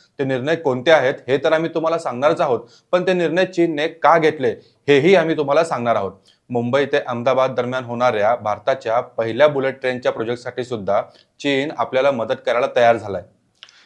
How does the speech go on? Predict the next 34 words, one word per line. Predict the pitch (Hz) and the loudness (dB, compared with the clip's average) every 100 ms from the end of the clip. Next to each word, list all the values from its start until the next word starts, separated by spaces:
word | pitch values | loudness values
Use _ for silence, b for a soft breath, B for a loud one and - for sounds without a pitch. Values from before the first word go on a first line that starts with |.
| _ | _
हे | 175 | -2
सगळं | 175 151 135 185 | 2 4 6 6
ऐकून | 165 165 147 170 | 4 2 -4 0
कदाचित | 127 135 147 143 | 0 0 0 -2
तुम्हाला | 131 127 131 | 2 4 4
तुमच्या | 135 117 135 | 2 -4 -4
कानांवर | 131 113 127 131 117 123 | 0 0 0 0 0 0
विश्वास | 104 - 131 | -6 0 2
बसणार | 123 120 117 | 2 -4 -8
नाही, | 104 98 92 b b 135 | -10 -14 -16 b b 2
पण | 131 | 4
या | 131 | 2
मदतीमागे | 135 117 113 147 147 101 113 | 2 -2 -2 -2 0 0 -2
चीनचा | 120 123 127 131 135 | -2 -6 -6 2 2
असणारा | 127 135 135 | 2 2 2
हेतू | 123 151 123 98 B B | 2 0 0 -4 B B
आणि | 147 165 | -2 2
त्यांचा | 165 160 165 | 0 2 0
स्वार्थ | 160 139 107 - b - | 2 2 0 -10 b -2
आणि | 160 185 | 0 4
या | 185 | 2
चीनच्या | 185 180 190 185 185 | 0 -2 0 -2 0
स्वार्थामध्ये | 160 135 175 170 160 165 | 2 2 0 -4 -2 -2
सुद्धा | 147 117 151 151 | -4 2 6 6
भारताचा | 127 117 113 151 143 143 - | 4 -2 0 0 2 0 0
टेम्पररी | 131 123 165 175 | -4 -2 -2 -2
फायदा | 156 131 147 | 0 0 0
कसा | 147 123 165 | -2 -2 2
होत | 147 151 | 2 2
आहे | 127 113 | 0 -2
हे | 143 - _ 127 | -6 -12 _ -10
सर्व | - 160 170 | 2 6 6
जाणून | 156 147 147 | 6 4 0
घेऊया | 135 131 | 0 2